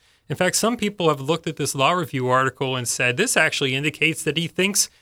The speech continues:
as a matter of constitutional law, presidents do have to answer these questions. Presidents do have to go through investigations. Maybe presidents can be indicted." Because if that wasn't the case, why would you need Congress to pass a law protecting the president?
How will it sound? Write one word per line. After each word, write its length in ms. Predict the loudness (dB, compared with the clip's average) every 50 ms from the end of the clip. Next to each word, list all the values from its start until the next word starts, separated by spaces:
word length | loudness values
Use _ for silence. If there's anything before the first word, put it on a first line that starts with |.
| _ -4
as 80 | -2 0
a 60 | 2
matter 320 | 2 2 2 2 2 0
of 140 | 0 -2 -4
constitutional 840 | -4 -2 -2 -2 -2 -6 -8 -6 -4 -4 -4 -4 -6 -6 -6 -6 -2
law, 440 | 2 4 4 4 4 2 0 -2 -4 _ _ _ _ _ _ _ _ _ _ _ _ _ -6
presidents 420 | 0 2 2 2 2 0 -2 -4 -4
do 220 | -2 0 0 0
have 140 | 0 -2 -2
to 100 | 0 0
answer 280 | 0 0 -2 -4 -6 -6
these 200 | -4 -4 -8 -6
questions. 580 | -2 -2 -2 -2 -2 -8 -12 -14 -14 -14 -14 -10
Presidents 460 | -2 -2 -2 -2 0 -2 -4 -4 -4
do 180 | -2 0 0
have 140 | 0 0 0 -2
to 80 | -4
go 200 | -2 -2 -2 -2
through 200 | -2 -2 -4 -4
investigations. 880 | -2 -2 -2 -2 -2 -4 -8 -8 -8 -6 -8 -8 -8 -10 -14 -14 -14 -12 -4
Maybe 220 | -2 -2 -2 -2
presidents 500 | -6 -8 -4 -4 -2 -2 -2 -2 -4 -4
can 280 | -6 -2 -2 -2 0 0
be 120 | -2 -2
indicted." 500 | -2 -2 -2 -2 -2 -4 -4 -6 -10 -16 _ _ _ _ _ _ _ -6
Because 300 | -2 0 2 2 2 0
if 100 | 0 2
that 160 | 0 0 0
wasn't 220 | 0 -4 -4 -2
the 80 | -4 -6
case, 340 | -2 0 0 0 0 -4 -4
why 300 | -4 -2 0 0 0 0
would 240 | 0 -2 -2 -2
you 80 | -4 -4
need 420 | -2 0 0 0 -2 -2 -4 -6
Congress 540 | -10 -8 -4 -4 -4 -4 -4 -8 -6 -6 -6
to 100 | -6 -6
pass 340 | -2 2 2 2 2 0 -2
a 60 | -6
law 320 | -6 -6 -6 -6 -4 -6 -6
protecting 560 | -8 -10 -12 -6 -4 -4 -4 -4 -8 -14 -12
the 80 | -12
president? 460 | -8 -6 -6 -6 -6 -10 -18 -20 -20